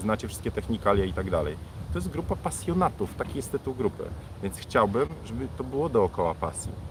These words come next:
Czasami komuś wystarczy jedna uwaga, żeby robić lepsze zdjęcia. Czasami wystarczy za to, e, e, w drugą stronę, jedna, e, negatywna uwaga, żeby komuś, e, dać do myślenia, czy on na pewno się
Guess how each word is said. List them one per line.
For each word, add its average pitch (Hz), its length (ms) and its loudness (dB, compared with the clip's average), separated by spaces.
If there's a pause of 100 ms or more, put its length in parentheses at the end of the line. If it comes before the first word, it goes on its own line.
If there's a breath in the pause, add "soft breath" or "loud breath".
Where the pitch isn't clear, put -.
(120)
Czasami 131 340 0
komuś 120 280 0
wystarczy - 680 0
jedna 110 420 2
uwaga, 104 300 2
żeby 87 220 2
robić 82 280 0
lepsze 85 320 -2
zdjęcia. 80 400 -2 (360 loud breath)
Czasami 117 460 2 (220)
wystarczy 110 500 -2
za 98 160 2
to, 117 420 2
e, 101 440 2 (640)
e, 98 280 0
w 95 120 -4
drugą 156 240 4
stronę, 85 420 0
jedna, 104 440 2 (640)
e, 92 40 -2
negatywna 107 640 4
uwaga, 85 560 4
żeby 101 220 0
komuś, 107 480 0
e, 104 720 -2
dać 110 160 2
do 131 100 4
myślenia, 110 400 2
czy 113 120 -2
on 110 60 2
na 110 80 2
pewno 175 260 0
się 98 240 2